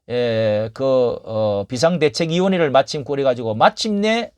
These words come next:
에, 모든 이제, 에, 언론과, 어, 모든, 어, 스포트라이트는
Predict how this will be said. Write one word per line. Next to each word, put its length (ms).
에, 240
모든 1000
이제, 360
에, 180
언론과, 1040
어, 300
모든, 680
어, 240
스포트라이트는 1000